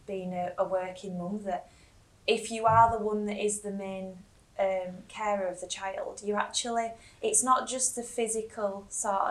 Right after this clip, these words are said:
of tiredness that you're feeling, it's kind of that mental tiredness, so it's like both.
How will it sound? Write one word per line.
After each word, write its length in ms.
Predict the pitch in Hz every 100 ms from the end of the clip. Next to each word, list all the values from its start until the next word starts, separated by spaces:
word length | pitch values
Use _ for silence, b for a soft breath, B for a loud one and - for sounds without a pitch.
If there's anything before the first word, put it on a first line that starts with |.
| 180
of 80 | - - - - - - - - - - -
tiredness 680 | 220 208 196 190 170 -
that 120 | - -
you're 100 | 185
feeling, 460 | 190 180 170 156 -
it's 200 | 196 -
kind 280 | 220 226 247
of 80 |
that 280 | 247 - - B B B
mental 540 | 208 196 202 202 247
tiredness, 580 | 240 247 247 240 247 -
so 60 | 220
it's 160 | -
like 260 | 226 233 -
both. 540 | 208 190 202 240 -